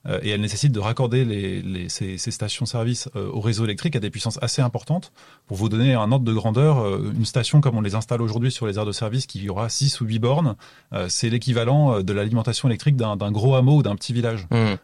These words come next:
Speaker 1: On avait fait un calcul un peu simple comme ça, c'est à peu près deux mille micro-ondes qui fonctionnent en même temps simultanément. Donc c'est pas du tout la même chose que juste avoir un, un câble pour alimenter, euh, la lumière, euh, et la climatisation de la station-service. C'est vraiment un nouveau raccordement et c'est très long. Ça prend, euh,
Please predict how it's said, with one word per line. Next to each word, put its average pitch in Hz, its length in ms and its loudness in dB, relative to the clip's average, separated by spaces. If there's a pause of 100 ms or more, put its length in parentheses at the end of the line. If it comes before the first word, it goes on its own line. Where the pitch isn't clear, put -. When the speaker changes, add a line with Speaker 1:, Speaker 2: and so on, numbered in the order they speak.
Speaker 1:
On 104 80 -4
avait 98 140 -2
fait 127 100 -2
un 110 60 0
calcul 117 260 0
un 107 60 0
peu 117 100 -4
simple 135 200 2
comme 110 140 -2
ça, 131 140 0
c'est 117 140 -2
à - 20 -4
peu 95 60 -6
près 123 120 0
deux 113 140 2
mille 135 160 8
micro-ondes 139 420 4
qui 147 140 -2
fonctionnent 127 400 0
en 110 60 0
même 110 180 0
temps 139 120 2
simultanément. 113 580 -2 (340)
Donc 104 160 -6
c'est 113 120 -2
pas 135 120 2
du 143 80 6
tout 151 180 2
la 127 120 6
même 110 180 0
chose 135 240 0
que 101 160 -6
juste 120 260 -2
avoir 104 240 -4
un, 98 340 -4
un 113 60 -4
câble 113 320 0
pour 98 220 -6
alimenter, 107 440 -2
euh, 98 200 -4 (280)
la 104 100 -4
lumière, 117 420 2
euh, 95 140 0
et 95 80 0
la 95 100 -2
climatisation 107 560 -4
de 110 60 0
la 101 60 -4
station-service. 107 640 -4 (240)
C'est - 140 -2
vraiment 117 320 2
un 113 60 2
nouveau 139 200 6
raccordement 120 540 2
et - 60 -4
c'est 131 120 0
très 123 200 -4
long. 113 140 -2
Ça - 140 -16
prend, 120 360 -2
euh, 92 80 -4